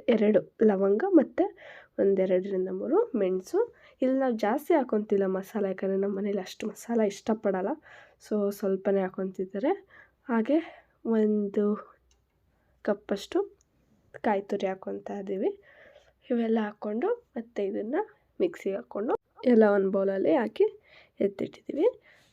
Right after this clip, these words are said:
ಇವಾಗ ಪ್ರೊಸೆಸ್ ಸ್ಟಾರ್ಟು. ಒಂದು ಕುಕ್ಕರ್ ತಗೊಳ್ಳಿ, ಎಷ್ಟು ಹಿಡಿಸುತ್ತೋ ಅಷ್ಟದು. ನಾವಿಲ್ಲಿ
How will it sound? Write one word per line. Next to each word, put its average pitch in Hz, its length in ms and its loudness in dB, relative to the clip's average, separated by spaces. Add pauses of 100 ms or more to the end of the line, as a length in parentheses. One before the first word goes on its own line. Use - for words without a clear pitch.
(280)
ಇವಾಗ 302 280 2 (220)
ಪ್ರೊಸೆಸ್ 247 460 0
ಸ್ಟಾರ್ಟು. 233 440 2 (680)
ಒಂದು 208 320 -2 (240)
ಕುಕ್ಕರ್ - 400 -2
ತಗೊಳ್ಳಿ, 196 320 0 (320)
ಎಷ್ಟು - 400 -2
ಹಿಡಿಸುತ್ತೋ 196 480 -4
ಅಷ್ಟದು. - 380 -10 (320)
ನಾವಿಲ್ಲಿ 202 340 0